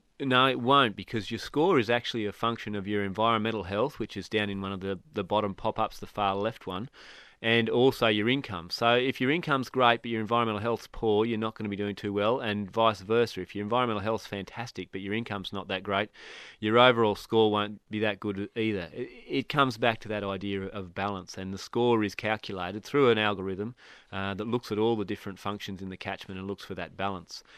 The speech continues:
And you will also probably get caught out. If you, if you go too hard too early trying to make a lot of money, there's the potential that some of the feedback loops, which we see in real life, uh, might catch you out later in the game.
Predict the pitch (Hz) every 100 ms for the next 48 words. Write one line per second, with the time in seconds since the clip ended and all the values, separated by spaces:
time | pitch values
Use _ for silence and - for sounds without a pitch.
0 | - - _ _ 120 117 123 127 151 175
1 | 143 127 123 107 - - 156 147 104 101
2 | 101 98 - - 117 107 107 90 - 107
3 | 117 - 110 127 135 - 120 113 107 101
4 | - 110 104 107 90 101 - 107 98 92
5 | 98 95 98 87 90 101 90 107 110 92
6 | 98 101 - 120 113 98 95 - - 110
7 | 92 - 110 107 90 - 95 110 - -
8 | - 120 - 113 101 101 98 98 98 90
9 | - _ - - _ 92 92 104 101 104
10 | 95 - 95 87 92 92 90 87 90 90